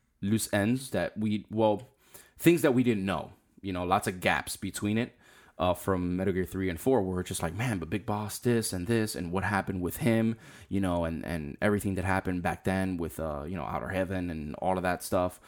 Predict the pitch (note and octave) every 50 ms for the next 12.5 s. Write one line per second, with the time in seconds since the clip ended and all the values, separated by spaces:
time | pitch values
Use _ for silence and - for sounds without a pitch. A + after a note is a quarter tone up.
0 | - - - - - - - F#2 G2 F#2+ G2+ - - G#2 F#2 F2 B2 A#2+ A#2 A2
1 | G#2+ G#2 G2 - A2 G2+ G2 F2+ F2 - - G#2 F#2+ F#2 - - G2+ F#2 F2 D#2+
2 | C#2 - - F#2+ F2 E2 E2+ F2+ F2+ F2+ F#2+ F#2+ F2+ F2 F2 F2+ F#2+ G#2+ A#2 B2+
3 | B2 F#2 E2 F2 - - _ _ - - - _ _ - - D#2+ - - E2+ -
4 | - F#2 F#2 E2 D#2+ - - - A2+ D#2+ - - - - - - - - - _
5 | _ _ - - _ - - E2+ E2+ D2+ D2+ C2+ - - _ _ - A2 A#2+ C3+
6 | D3 D3 D3+ - D#3 B2+ A2+ G2+ F#2 - - G2 F#2 F2+ F2+ F2+ F2 - - -
7 | _ - - - A2 G2 F#2+ F2+ F2+ E2+ E2 - - E2+ F2 - - E2 F2+ E2+
8 | F#2+ A#2 D3 - _ _ _ - - _ _ _ _ _ _ _ - - - B1
9 | A#1 G1+ G1+ G1+ - _ - _ _ _ - - F#2+ F#2+ - - - F#2+ F#2 F2+
10 | F2+ F2 F2+ F2 F2+ F2 F#2 F2+ F2 E2+ F2 - - - - F#2 E2+ D#2+ - -
11 | F2+ F#2 - - F#2+ F2+ E2+ - F2+ F2 F2+ - - - - - G2 F#2 F#2+ -
12 | - F#2+ F#2 F#2+ A2 A2+ C#3+ E3 F#3 F3+